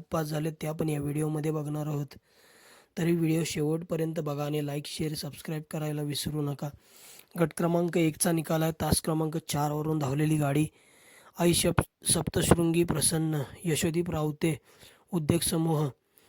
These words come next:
बाबूशेठ चव्हाण, सातारा तांडा, छत्रपती संभाजीनगर ही गाडी सेमीफायनलसाठी पात्र झाली. सुंदर अशी गाडी पळाली,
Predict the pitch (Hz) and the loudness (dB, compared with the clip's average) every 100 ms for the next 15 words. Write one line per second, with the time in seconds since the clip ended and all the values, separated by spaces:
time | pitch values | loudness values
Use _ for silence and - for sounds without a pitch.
0 | _ 175 147 143 147 - 156 - 147 160 | _ -4 0 2 2 2 -2 -2 0 0
1 | 160 - 139 - 151 151 147 147 147 151 | 2 0 -2 -2 -2 -2 -4 -2 -2 -2
2 | - - - - - 165 160 160 160 175 | -4 -12 -20 -16 -10 -6 -4 -2 2 2
3 | 151 151 151 156 147 151 - _ - - | 2 0 0 0 0 -2 -6 _ -20 -20
4 | _ - 170 156 156 160 - 151 156 160 | _ -2 0 2 2 0 0 -2 -2 0
5 | 170 170 165 160 156 156 143 147 139 147 | 0 0 -2 -4 -4 -6 -4 -4 -2 -2
6 | 170 _ _ - - _ - 180 170 175 | -4 _ _ -20 -20 _ -2 2 2 2
7 | 165 147 180 156 151 160 160 151 156 | 2 2 0 0 0 0 -2 0 0